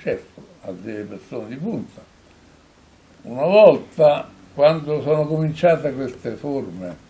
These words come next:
c'era magistratura democratica che diceva: "L'uso alternativo della giustizia", e questi hanno fatto l'uso alternativo, lo sputtanamento della giustizia, ma tutta la magistratura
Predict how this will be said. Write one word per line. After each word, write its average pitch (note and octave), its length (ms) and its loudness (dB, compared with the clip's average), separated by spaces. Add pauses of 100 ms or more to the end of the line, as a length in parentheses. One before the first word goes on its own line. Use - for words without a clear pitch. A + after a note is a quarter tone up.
(520)
c'era F#3 340 4
magistratura C3+ 680 -2
democratica G3+ 840 2 (600)
che B2 100 -8
diceva: A2+ 440 0
"L'uso F#3+ 640 2
alternativo E3 1120 0 (600)
della C#3+ 280 2
giustizia", D3 760 -4 (680)
e - 320 -14
questi G#3+ 380 -4
hanno G3+ 240 2
fatto F#3 380 0
l'uso F3 420 -2
alternativo, F3 680 -2
lo D#3 120 2
sputtanamento F3+ 920 0
della F#3 200 2
giustizia, F#3+ 680 -4 (920)
ma - 220 -10
tutta G3 360 -2
la C#3 60 0
magistratura A3 880 0